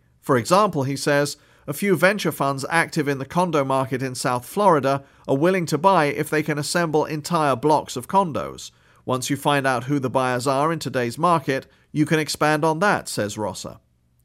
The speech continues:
Lodish points out that some products like S U Vs and real estate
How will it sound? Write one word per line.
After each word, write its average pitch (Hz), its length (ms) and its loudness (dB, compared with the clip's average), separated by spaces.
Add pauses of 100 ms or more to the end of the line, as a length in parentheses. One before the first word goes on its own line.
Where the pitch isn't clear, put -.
(120)
Lodish 180 400 4
points 143 340 -2
out 156 300 2 (300)
that 156 160 -4
some 214 260 -2
products 151 500 2
like 127 280 -2
S 139 240 -2
U 127 80 -4
Vs 120 260 -4
and 113 100 -10
real 165 240 2
estate 131 440 -2